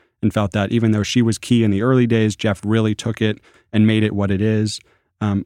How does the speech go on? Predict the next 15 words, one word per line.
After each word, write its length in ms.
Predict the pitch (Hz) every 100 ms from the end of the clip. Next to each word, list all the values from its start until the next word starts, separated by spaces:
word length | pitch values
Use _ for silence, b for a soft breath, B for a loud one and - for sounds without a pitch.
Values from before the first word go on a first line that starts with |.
| -
ultimately, 500 | 233 175 131 117 104
twenty-five 460 | 135 135 123 120
percent 360 | 110 104 113 107
of 120 | 101
a 220 | 98 95 - 98
hundred 280 | 110 110
fifty 220 | - - 110
billion 300 | 110 110 107
dollar 260 | 101 95
fortune 400 | - 107 - 101
is, 140 | 92 -
is 160 | 101
still 180 | - 120
pretty 280 | - 117 104
substantial. 720 | - 90 95 90 - 95